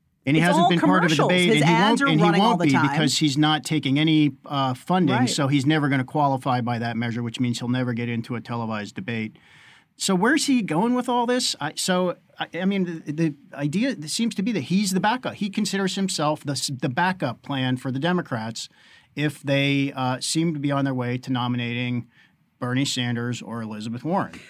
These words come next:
Speaker 2: Well, when I
Speaker 1: So
Speaker 2: was
Speaker 1: what happens if, if it, it is Biden? Um, the most interesting thing Bloomberg has said to my mind is even if he ends up not being the candidate or even in the race, he's still gonna spend a shit ton of money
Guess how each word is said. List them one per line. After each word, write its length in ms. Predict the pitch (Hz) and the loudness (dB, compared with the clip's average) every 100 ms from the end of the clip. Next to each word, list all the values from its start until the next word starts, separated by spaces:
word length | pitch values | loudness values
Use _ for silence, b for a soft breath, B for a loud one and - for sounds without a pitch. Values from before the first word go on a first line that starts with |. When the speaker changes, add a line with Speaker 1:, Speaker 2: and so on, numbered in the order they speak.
| B | B
Speaker 2:
Well, 160 | - 214 | -4 0
when 80 | 220 | 2
I 60 | |
Speaker 1:
So 60 | 226 | 2
Speaker 2:
was 60 | 202 | 4
Speaker 1:
what 60 | |
happens 280 | 226 226 202 | 2 2 0
if, 200 | 208 - _ | 0 -4 _
if 180 | 170 175 | -4 -2
it, 160 | 185 | -2
it 120 | 170 | 0
is 160 | 185 262 | 0 0
Biden? 480 | 185 139 107 101 113 | 0 0 -2 -8 -4
Um, 400 | 131 127 127 127 - | 0 2 2 0 -2
the 80 | 151 | 2
most 260 | 190 247 | 2 2
interesting 440 | 220 240 185 170 147 | 0 0 0 0 2
thing 260 | 156 143 | 2 2
Bloomberg 340 | 143 156 143 127 | 4 2 2 -2
has 180 | 131 | -4
said 200 | - 143 127 | -2 -4 0
to 60 | |
my 200 | 123 160 | 2 2
mind 420 | 185 131 127 123 117 b b b | 4 4 4 2 -2 b b b
is 400 | 135 131 131 117 - | -4 0 0 -2 0
even 260 | 156 165 | 0 2
if 140 | 156 - | 0 2
he 140 | 143 | 0
ends 140 | 147 131 | 2 0
up 80 | |
not 360 | 120 135 151 123 | 0 0 0 -2
being 440 | 139 131 131 127 - - - | -4 0 0 -2 -4 -20 -12
the 80 | 131 | -12
candidate 460 | - 156 151 139 123 | -6 -2 -2 -2 -4
or 140 | 127 | -6
even 260 | 120 143 139 | -2 0 2
in 60 | 127 | 0
the 80 | |
race, 320 | 127 131 127 - | 0 0 0 -2
he's 220 | - 151 | -2 -2
still 280 | - 170 180 | -2 -2 0
gonna 220 | 143 127 | 0 -2
spend 540 | 127 - 127 123 123 117 b b b b | -2 -4 -2 0 -2 -6 b b b b
a 120 | 120 | -8
shit 280 | 120 - 156 | -6 -6 -8
ton 220 | - 143 | -6 -4
of 100 | 131 117 | -2 0
money 460 | 127 127 117 113 | 0 0 -2 -6